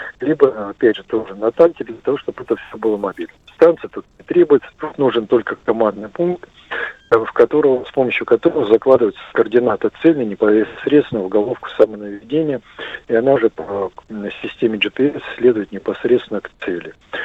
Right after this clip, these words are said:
Так что, в общем, подобного рода провокации нам еще придется не раз встречаться. Надо будет быть к ним готовыми во всеоружии. Средства борьбы у нас есть с этим, в общем-то,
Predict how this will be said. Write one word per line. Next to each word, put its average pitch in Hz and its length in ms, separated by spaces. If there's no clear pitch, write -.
Так 147 180
что, - 180
в - 40
общем, - 300
подобного 135 520
рода 135 280
провокации 131 600
нам 113 220
еще - 180
придется 110 680
не 113 160
раз 107 240
встречаться. 147 840
Надо 139 240
будет - 260
быть 110 360
к - 100
ним 110 160
готовыми 139 640
во 117 160
всеоружии. 120 720
Средства 170 300
борьбы 117 380
у 107 60
нас 101 260
есть 85 200
с - 40
этим, 90 340
в 104 400
общем-то, - 440